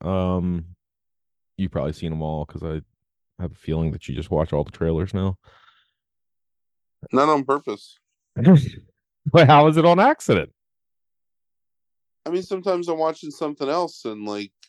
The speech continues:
Speaker 2: I do some, I'm paying attention elsewhere and things just start to autoplay, and then every once in a
Speaker 1: Hmm.
Speaker 2: while, like, trailers come on.
Speaker 1: Oh, you got some autoplay turned on your YouTube?
Speaker 2: Oh, yeah.
Speaker 1: Oh, I, I turn that shit off every,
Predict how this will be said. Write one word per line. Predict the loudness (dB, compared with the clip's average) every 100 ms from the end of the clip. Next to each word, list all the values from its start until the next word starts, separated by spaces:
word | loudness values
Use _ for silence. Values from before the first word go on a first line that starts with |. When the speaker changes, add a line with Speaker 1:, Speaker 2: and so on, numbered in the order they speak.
| _
Speaker 2:
I | -2 0 0 -4 -10 -14 -18 -20 _ -20 _ _ _ _
do | -4 -4
some, | 0 -2 0
I'm | -4 -4
paying | -6 -6
attention | -6 -6 -6 -6 -12 -10 -4
elsewhere | 0 0 0 -2 0 -2 _ _ _ _ _ -10
and | -6 -4
things | -4 -4
just | -6 -2
start | 0 2
to | 2
autoplay, | 0 0 -6 -10 -12 -14 -18
and | -12 -8
then | -4 -4 -6
every | -4 -2
once | -2 -2
in | -2
a | -4
Speaker 1:
Hmm. |
Speaker 2:
while, | -4 -6
like, | -6
trailers | -4 -4 -6 -12
come | -20
on. | -20 _
Speaker 1:
Oh, | 2
you | 4
got | 4 2
some | 2
autoplay | 2 4 4 2 0 0 -2
turned | -6 -4
on | -4 -6
your | -10 -14
YouTube? | -14 -12 -12 -12 -18 _ _ _ _ -6
Speaker 2:
Oh, | -2
yeah. | 0 0 -2 -8 _ _ -6
Speaker 1:
Oh, | -6 -6 -10 -18 -6
I, | 0 0 2
I | -2
turn | -2 -4
that | -6
shit | -6 -6
off | -6 -6
every, | -8 -8 -10